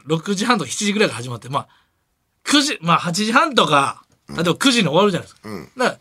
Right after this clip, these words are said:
Speaker 1: お店に、まあ、九時とか、
Speaker 2: うん。
Speaker 1: ぐらいからやったら、もう、なんか、そわそわして、まだみんな作家さんとか、作家さんはついてないな。
Speaker 2: うん。
Speaker 1: あの、
Speaker 2: うん。
Speaker 1: 舞台監督さんとか、
Speaker 2: うん。
Speaker 1: と一緒に行くわけじゃないですか。その、
Speaker 2: うん。
Speaker 1: あの、マネージャーとか。
Speaker 2: ああ。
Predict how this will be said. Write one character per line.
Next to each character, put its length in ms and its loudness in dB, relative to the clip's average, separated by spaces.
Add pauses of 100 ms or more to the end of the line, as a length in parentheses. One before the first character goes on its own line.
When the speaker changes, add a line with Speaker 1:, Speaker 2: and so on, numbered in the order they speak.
(100)
Speaker 1:
お 80 -2
店 180 4
に、 140 2
ま 160 2
あ、 60 -8
九 200 0
時 140 0
と 80 -14
か、 320 -16
Speaker 2:
う 80 -14
ん。 160 -14 (480)
Speaker 1:
ぐ 80 2
ら 100 6
い 40 2
か 60 -6
ら 40 -6
や 40 -8
っ 40 -10
た 80 -12
ら、 40 -12
も 260 4 (1400)
う、 40 -6
な 60 -4
ん 60 -2
か、 80 -6
そ 160 0
わ 100 4
そ 100 -2
わ 60 -4
し 80 0
て、 140 -2
ま 180 6
だ 140 4
み 120 2
ん 40 -4
な 80 2
作 300 2
家 20 4
さ 120 4
ん 100 0
と 100 4
か、 240 0 (600)
作 260 -8
家 40 -6
さ 100 4
ん 40 4
は 60 0
つ 120 -4
い 20 0
て 100 2
な 60 -2
い 40 -6
な。 180 -14
Speaker 2:
う 40 -12
ん。 20 -8
Speaker 1:
あ 40 -6
の、 260 -10 (240)
Speaker 2:
う 80 -10
ん。 140 -8
Speaker 1:
舞 120 -2
台 220 2
監 260 2
督 140 -2
さ 120 -6
ん 60 -14
と 120 -20
か、 120 -14
Speaker 2:
う 80 -6
ん。 200 -8 (140)
Speaker 1:
と 100 -10
一 40 -4
緒 120 2
に 80 4
行 60 0
く 20 2
わ 60 4
け 60 4
じ 60 4
ゃ 20 4
な 40 0
い 20 -4
で 40 -8
す 60 -10
か。 60 -14
そ 120 -4
の、 140 -2
Speaker 2:
う 20 -12
ん。 80 -20 (1120)
Speaker 1:
あ 160 -2
の、 100 -6
マ 140 4
ネ 120 6
ー 40 4
ジ 100 0
ャ 60 -2
ー 40 -6
と 100 -18
か。 100 -14
Speaker 2:
あ 240 0
あ。 80 -14